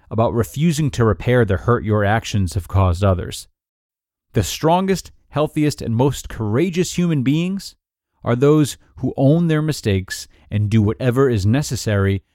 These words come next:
to relationally fix the hurt or fallout that resulted. All human beings are imperfect. Every single person in the world makes mistakes.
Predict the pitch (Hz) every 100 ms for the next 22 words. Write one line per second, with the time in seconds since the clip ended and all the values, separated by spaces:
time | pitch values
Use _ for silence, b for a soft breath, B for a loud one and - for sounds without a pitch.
0 | _ - 117 113 107 110 139 - 127 113
1 | 107 - - 160 - 120 - 101 104 117
2 | 110 - 117 120 107 95 92 101 92 95
3 | 95 92 - - - _ _ _ _ _
4 | - 117 165 196 208 202 185 180 185 180
5 | 147 143 156 - 160 147 - - - _
6 | - 151 160 175 - 196 190 185 - -
7 | 185 - 175 180 175 165 180 156 120 131
8 | 123 131 123 151 104 - -